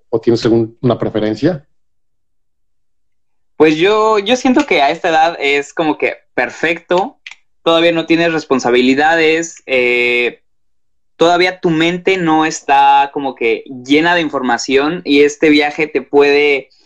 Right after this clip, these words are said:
Speaker 2: ir complementando, puede complementar la forma en la que pienses, la forma en que ves las cosas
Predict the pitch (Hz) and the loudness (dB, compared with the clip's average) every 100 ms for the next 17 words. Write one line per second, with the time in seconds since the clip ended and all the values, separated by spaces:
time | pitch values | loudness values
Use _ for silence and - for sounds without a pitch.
0 | _ _ - 143 147 156 151 143 127 120 | _ _ 0 2 2 0 2 2 0 -2
1 | 143 143 147 135 131 131 127 120 123 120 | -2 0 -2 -2 -2 -2 -4 -4 -4 -4
2 | 120 123 123 117 127 123 120 113 - 110 | -2 0 0 -2 -4 -4 -2 -4 -4 -4
3 | 107 - 156 151 143 135 131 113 127 127 | -2 2 2 4 2 0 0 -4 -2 -2
4 | 120 117 113 117 117 107 - 143 147 143 | -2 0 2 2 0 -4 -2 0 0 0
5 | 120 120 - | -2 -2 -8